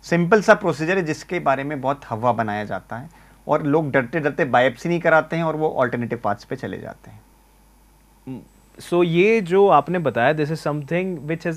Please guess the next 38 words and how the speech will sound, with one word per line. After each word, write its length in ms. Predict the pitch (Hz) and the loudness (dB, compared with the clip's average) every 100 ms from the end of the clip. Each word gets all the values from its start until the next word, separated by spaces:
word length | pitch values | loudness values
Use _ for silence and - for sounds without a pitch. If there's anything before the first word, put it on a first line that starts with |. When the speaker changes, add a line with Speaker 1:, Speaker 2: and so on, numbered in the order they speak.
| - | -2
Speaker 2:
actually 380 | 143 - 202 220 | -4 -2 -2 0
blown 260 | 165 160 | 2 2
my 180 | 175 190 | 4 2
mind 300 | 175 147 180 | 2 0 0
कि 100 | 196 | -2
ये 280 | 214 180 226 | -2 2 2
पर्सपेक्टिव 680 | 226 175 170 190 175 240 254 - - - | 4 2 2 -2 2 2 2 -4 -20 -20
शायद 320 | - 202 233 | 4 6 8
अगर 140 | 226 233 | 6 6
मैं 160 | 233 | 6
आज 280 | 247 185 196 | 6 6 6
आपसे 200 | 208 - | 4 4
बात 240 | 175 180 | 4 4
नहीं 120 | 208 208 | 2 -2
करता, 240 | 196 233 | 0 -2
मुझे 340 | 233 175 185 | 0 0 0
कभी 280 | 285 226 240 | 4 6 6
मिल 200 | 240 214 | 4 4
ही 140 | 220 262 | 4 2
नहीं 160 | 254 | 2
पाता 260 | 202 160 160 | 4 4 4
ना। 140 | 208 | 2
I'm 100 | 214 | 4
sure 160 | 247 262 | 4 4
हमारे 220 | 226 233 | 4 4
जितने 300 | 196 165 196 | 2 0 0
भी, 160 | 208 247 | 0 -2
अ, 40 | - - | -6 -2
Speaker 1:
फिफ्टी 320 | 143 131 151 | 6 8 8
परसेंट 360 | 156 160 - 143 | 4 2 0 0
of 80 | 135 | 2
our 140 | 143 | 2
viewers 380 | 120 127 127 131 127 - - - 131 | 0 2 4 2 -2 -14 -20 -10 -4
would 160 | 127 117 | -2 4
not 140 | 127 | 2
have 180 | 131 107 | 2 -2
this 180 | 110 117 - | -4 -6 -6
perspective। 500 | 104 - - - | -6 -6 -8 -6